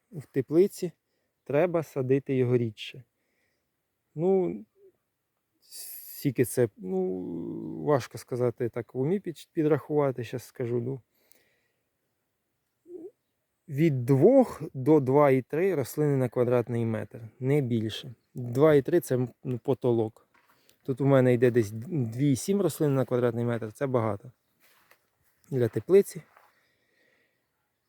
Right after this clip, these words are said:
І повторюсь знову, чому низькорослий? Тому що це стара теплиця, високорослого вона не витримає. Він дуже багато важить, один кущ, на-, він нав'язує там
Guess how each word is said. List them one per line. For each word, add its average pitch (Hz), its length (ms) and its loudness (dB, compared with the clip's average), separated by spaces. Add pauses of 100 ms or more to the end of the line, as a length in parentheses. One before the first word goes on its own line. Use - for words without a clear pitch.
(140)
І 185 120 -6
повторюсь 170 480 8
знову, 131 420 4 (140)
чому 202 340 6
низькорослий? 196 640 2
Тому 156 240 0
що 135 140 -6
це 135 120 -8
стара 165 340 0
теплиця, 160 600 -2 (440)
високорослого 143 960 4
вона 143 260 4
не 143 220 4
витримає. 135 680 2 (880)
Він 147 240 4
дуже 143 260 6
багато 131 460 0
важить, 135 360 0
один 131 280 0
кущ, - 380 -4
на-, 135 240 -2
він 165 220 -2
нав'язує 131 500 4
там 123 280 -6